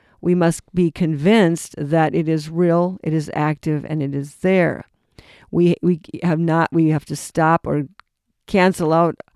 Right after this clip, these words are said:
the, uh, agreements we've made with seduction and deceptive doctrines, um, that Christians cannot have demons, uh, because they can, they can be owned by God yet still controlled and possessed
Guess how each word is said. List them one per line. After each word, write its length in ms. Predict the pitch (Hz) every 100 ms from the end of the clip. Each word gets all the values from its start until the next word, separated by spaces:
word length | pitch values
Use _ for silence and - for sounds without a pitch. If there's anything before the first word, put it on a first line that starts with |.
| _ _ _ _
the, 420 | 165 175 165 156 -
uh, 220 | 147 135 -
agreements 640 | 156 156 185 202 180 -
we've 140 | 156
made 260 | 151 143 143
with 180 | 143 -
seduction 800 | - 175 143 147 151 - 156 151
and 220 | 151 143
deceptive 680 | 143 - 160 160 - 151 139
doctrines, 720 | 131 143 180 - 151 151 147 - _ _ _ -
um, 380 | 151 147 143 -
that 280 | - 160 139
Christians 360 | - 175 156 147
cannot 320 | - 190 -
have 220 | 151 131
demons, 420 | 139 135 139 175 - _ _ _ -
uh, 100 | 147
because 300 | 165 190 170
they 100 | 180
can, 300 | - 180 170
they 360 | 175 185 185 -
can 220 | - 185
be 180 | 170 165 -
owned 260 | 185 247
by 180 | 220 180
God 340 | 156 160 156 160
yet 140 | 151
still 220 | - 156
controlled 800 | - 160 151 - - 196 175 165 - _ _ _ _
and 380 | - 170 170 156 _ _ _ - -
possessed 760 | 190 147 185 180 170 - -